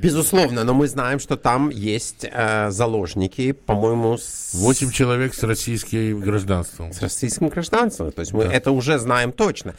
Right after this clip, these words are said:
Speaker 1: И, по-моему, в общем, по-моему, четырнадцать или семнадцать, э, стран. Заложников из четырнадцати или семнадцати стран. Я вот, тут громадное количество информации.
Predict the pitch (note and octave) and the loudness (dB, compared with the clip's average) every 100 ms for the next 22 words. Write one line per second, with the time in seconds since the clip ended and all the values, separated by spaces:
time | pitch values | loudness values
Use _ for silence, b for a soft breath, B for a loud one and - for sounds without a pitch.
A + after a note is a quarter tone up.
0 | B B F#2+ B2+ D3 D3+ C3 C3 D#3 - | B B -2 2 2 2 -2 -2 -4 0
1 | D3 C3 C3 C3+ C3+ - - - F#3 G#3 | 0 0 -2 0 0 -4 -8 -2 0 0
2 | - D3 C#3 B2 A2+ - B2+ C#3 C3 - | -4 -6 -4 -6 -8 -2 2 4 2 0
3 | - G#2+ - - - A#2 G#2+ G2+ - - | -4 -4 -6 -14 -4 -2 0 -2 -4 -4
4 | A#2 A2 E2+ D2+ b b - A#2+ A#2+ A2+ | 0 0 0 -8 b b -2 2 2 2
5 | G#2+ - D#3 E3+ D#3+ A#2 - A#2 A2 G#2+ | -2 -2 0 0 0 -2 0 0 0 -2
6 | - G#2+ A2 G2+ G2 G2 F#2+ G2 F#2 - | -10 -8 -4 -2 -2 -4 -6 -8 -14 -14
7 | - A2+ - - - F2+ G#2 A2 G#2 G2+ | -20 -20 -20 -20 -18 -8 -6 -4 -4 -6
8 | A2 G2 - G#2 B2 D3+ F#3 - | -8 -10 -10 -8 -4 -2 -4 -6